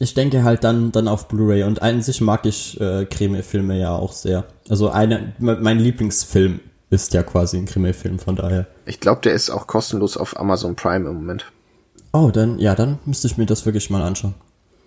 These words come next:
Speaker 2: Auch ein super Film für zwischen den Feiertagen. Ich hab den damals, also was heißt damals, dieses Jahr auch mit meiner Familie geguckt. Und alle saßen gespannt davor. Zwischendurch haben wir gesagt, "Ja,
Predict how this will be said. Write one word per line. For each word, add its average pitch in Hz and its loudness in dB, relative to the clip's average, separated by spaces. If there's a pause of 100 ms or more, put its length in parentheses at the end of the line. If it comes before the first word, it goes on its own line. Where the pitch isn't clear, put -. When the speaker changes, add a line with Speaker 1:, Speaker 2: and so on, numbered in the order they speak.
(140)
Speaker 2:
Auch - -2
ein 113 -2
super 139 0
Film 135 0
für 123 0
zwischen 117 -2
den 104 0
Feiertagen. 101 0
Ich 90 -8
hab - -14
den 98 -2
damals, 92 0
also 87 -4
was - -8
heißt - -10
damals, 73 -4
dieses 95 -4
Jahr 95 4
auch - 0
mit 90 -4
meiner 90 0
Familie 101 0
geguckt. 117 0 (540)
Und - -6
alle 107 4
saßen 98 2
gespannt 98 -2
davor. 98 2
Zwischendurch 95 -2
haben 92 0
wir 90 -2
gesagt, - -10
"Ja, - -6